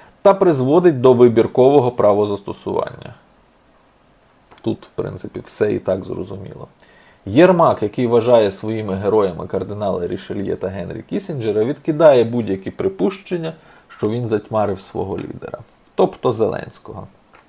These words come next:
Знову ж таки, повертаємося до его Андрія Єрмака, до того, що говорять всі люди, які були там, до прикладу, навіть в першому кабінеті міністрів Зеленського, в другому кабінеті міністрів Зеленського, ті, хто перетиналися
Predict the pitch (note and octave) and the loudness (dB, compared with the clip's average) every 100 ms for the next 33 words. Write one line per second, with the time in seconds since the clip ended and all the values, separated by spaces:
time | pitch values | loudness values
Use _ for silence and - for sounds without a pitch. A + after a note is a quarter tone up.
0 | _ _ _ - A#2 A#2 B2+ B2 F#2 - | _ _ _ -16 -8 -4 -4 -6 -16 -12
1 | F#2+ - G#2 G2+ F#2+ F#2+ G2 - A2+ G#2 | -12 -8 -8 -8 -8 -6 -4 -2 2 2
2 | F#2 - _ - - - - G2+ G2 G2 | 0 -6 _ -20 -20 -18 -12 -6 -2 -2
3 | F#2 F#2+ A#2 D3 - - B2 - G2 F#2 | -2 -2 -4 -6 0 0 0 -2 -2 -2
4 | - - G2 F#2+ F#2+ F2+ - _ - _ | -4 -6 -4 -4 -4 -6 -8 _ -20 _
5 | _ - C3+ B2 A#2 G2+ G2 F#2+ G#2 F#2 | _ -2 2 4 4 2 0 -2 -6 -6
6 | G2+ G2 F#2+ F#2 F#2 - - - F2 - | -4 -6 -8 -10 -10 -10 -12 -10 -10 -10
7 | - - - F#3 E3+ - C#3+ C3+ B2+ A#2 | -12 -6 4 4 4 -4 -6 -6 -4 -4
8 | A#2 A#2 - A2 A2 G#2+ - A2+ F#2+ G2+ | -6 -8 -8 -12 -12 -14 -14 -12 -10 -8
9 | F#2+ F#2+ - - G2 - D#3+ E3 D3 B2 | -8 -10 -12 -8 -6 -2 2 2 0 -4
10 | B2 G#2+ G#2+ G2+ F#2+ F#2+ G2 F#2 - - | -6 -8 -8 -10 -12 -12 -12 -14 -14 -12
11 | F2+ G#2 G2 F2+ F#2 - - - - F2+ | -10 -8 -8 -10 -12 -12 -12 -10 -8 -6
12 | - D#2 - C#3 F#3+ C3+ - A2+ | -4 -6 -4 0 2 2 0 -4